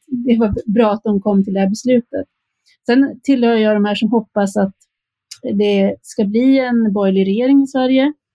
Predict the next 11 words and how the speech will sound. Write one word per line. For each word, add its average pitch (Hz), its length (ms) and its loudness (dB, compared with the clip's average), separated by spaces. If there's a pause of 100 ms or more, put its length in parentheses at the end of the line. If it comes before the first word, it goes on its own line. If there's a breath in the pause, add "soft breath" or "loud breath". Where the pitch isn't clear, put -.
(640)
och, 220 560 0
eh, 202 340 0
med 233 160 0
vetskap 226 420 -2
om 233 120 2 (120)
hur 214 440 0
det 196 520 0
då 196 500 0 (720)
hittills 262 520 -2
största 226 420 -2
partiet 202 540 0